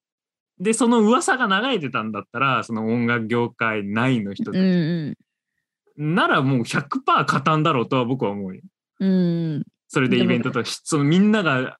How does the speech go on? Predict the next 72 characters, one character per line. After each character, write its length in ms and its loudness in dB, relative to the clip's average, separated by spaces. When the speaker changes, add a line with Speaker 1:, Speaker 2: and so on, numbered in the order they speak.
Speaker 1:
う 100 0
っ 20 2
す 200 -2
ら 120 2
知 180 -10
っ 40 -20
て 100 -6
て、 340 -2
で 100 -2
も 140 -2
対 240 -2
処 80 -6
で 140 -2
き、 260 -12
め 260 -2
ん 80 2
ど 120 0
く 80 -12
さ 120 -2
い 60 -2
し、 180 -6
ち 100 -4
ょ 20 -6
っ 60 -10
と 220 -2
時 140 -4
間、 240 -4
タ 120 -2
イ 40 2
ミ 120 2
ン 20 2
グ 320 -2
な 140 -2
ん 80 -4
か 80 -2
わ 60 -2
か 100 0
ん 80 0
な 80 0
い 40 -6
か 100 -2
ら、 340 0
ち 60 -6
ょ 40 -2
っ 20 -6
と 100 -2
C 300 -2
で 180 0
ち 80 -4
ょ 40 -2
っ 20 -2
と 80 -4
続 240 -6
け 80 -2
よ 80 2
う 80 2
み 80 -2
た 80 -6
い 20 -6
な 80 -8
感 140 -6
じ 20 -4
だ 60 -4
っ 100 -10
た 80 -10
ら、 320 -2
Speaker 2:
あ 80 -2
あ 180 2
ね。 380 -2
う 40 0
ん 40 0
う 20 0